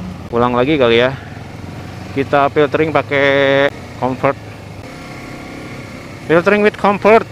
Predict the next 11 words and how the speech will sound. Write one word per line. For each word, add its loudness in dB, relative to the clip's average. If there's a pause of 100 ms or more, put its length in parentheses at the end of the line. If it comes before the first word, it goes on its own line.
(160)
karena 4
ngedelay 8
banget 4
ngegasnya. 2
Jadi 6 (480)
ketika 4
apa 2
yang 2
lo 6
inginin 4
buat, 4